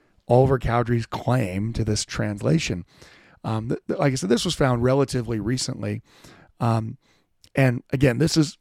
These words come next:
this is a little bit filtered 'cause this is what the Shaker is saying that Oliver Cowdery said. But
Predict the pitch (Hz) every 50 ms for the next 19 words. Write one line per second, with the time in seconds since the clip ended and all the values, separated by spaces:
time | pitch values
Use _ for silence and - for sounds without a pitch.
0 | _ - 131 131 151 156 170 190 190 226 - - 190 180 170 - 190 226 208 -
1 | - 139 127 147 147 135 139 156 - - 127 - - - 147 143 143 - 135 131
2 | - - 127 117 - - - - - 165 175 226 285 240 131 107 104 104 104 104
3 | - - - 113 110 110 101 101 101 - 123 107 101 95 110 110 101 - - -
4 | - - - - 131 139 - _ - - _ _ _ _ _ _ _ _ _ _
5 | _ _ _ _ - 240 247 180 147 -